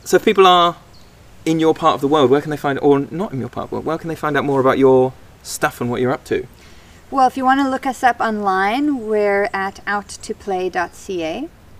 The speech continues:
Speaker 2: and, and we welcome visitors and tours,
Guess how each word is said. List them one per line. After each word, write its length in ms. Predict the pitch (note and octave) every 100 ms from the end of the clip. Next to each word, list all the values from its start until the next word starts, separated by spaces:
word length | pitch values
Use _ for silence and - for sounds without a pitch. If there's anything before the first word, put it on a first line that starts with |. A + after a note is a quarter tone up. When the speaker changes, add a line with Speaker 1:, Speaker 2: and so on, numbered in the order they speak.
| - - - - - -
Speaker 2:
and, 680 | G3+ G3 G3 G3 F#3+ - - - - - - - -
and 140 | A3 G#3+
we 100 | B3
welcome 480 | A3+ G#3+ - G#3+
visitors 800 | G3+ G3+ G3+ G3+ A3+ C4+ - - - -
and 200 | G3 F#3+
tours, 680 | - F3+ G3+ C4 E4+ -